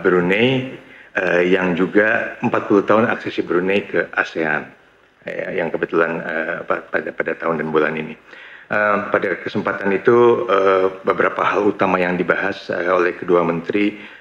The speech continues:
eh, tidak hanya mencakup masalah kerjasama bilateral, tapi juga hal-hal yang tersif-, bersifat, eh, perhatian bersama untuk isu regional maupun global. Eh, yang menjadi highlight antara lain masalah konektivitas, eh, karena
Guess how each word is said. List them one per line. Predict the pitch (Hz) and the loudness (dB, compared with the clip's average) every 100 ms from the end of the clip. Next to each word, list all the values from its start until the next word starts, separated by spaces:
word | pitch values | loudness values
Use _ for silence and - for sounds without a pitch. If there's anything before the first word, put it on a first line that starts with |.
| - | -10
eh, | 90 85 85 87 85 90 - | 0 2 4 4 2 -2 -2
tidak | 123 98 90 | 0 2 2
hanya | 95 | 0
mencakup | 92 87 85 87 87 - - _ - _ | 0 0 -2 -2 -2 -4 -14 _ -20 _
masalah | 95 - 92 80 | -10 -2 0 0
kerjasama | - 85 82 82 | -2 -2 -2 -2
bilateral, | 85 80 80 90 104 147 160 | 0 0 0 0 2 2 -2
tapi | - - 85 | -6 -6 -4
juga | 92 98 - - - _ - | -2 -2 -4 -16 -20 _ -10
hal-hal | - 87 90 87 | -4 -2 0 0
yang | 85 | -2
tersif-, | 85 - 90 - | -4 -4 -6 -4
bersifat, | - - - 92 87 85 - - | -2 -2 -2 -4 -4 -4 -8 -10
eh, | 92 | -10
perhatian | - - - - 87 85 | -4 -4 -4 -4 -4 -4
bersama | 87 90 82 85 | -4 -2 -2 -2
untuk | 82 | -4
isu | 92 87 85 87 | -8 -2 0 0
regional | 82 82 82 85 82 - - _ _ | 0 0 0 0 -2 -8 -20 _ _
maupun | - 82 80 80 | -6 -4 -4 -2
global. | 78 73 80 - - - - - - - - | -2 -2 -4 -6 -10 -18 -18 -16 -18 -8 2
Eh, | 107 101 98 104 | 4 6 4 2
yang | 101 101 | 2 2
menjadi | 95 98 | 2 2
highlight | 101 101 117 113 | 2 2 2 2
antara | 104 101 101 | 2 4 4
lain | 110 | 2
masalah | 92 95 92 | 0 0 0
konektivitas, | 95 85 - - 90 98 - - - | 0 -2 -4 -4 0 0 -2 -6 -10
eh, | - 85 | -6 -4
karena | 92 92 95 | -2 -2 -2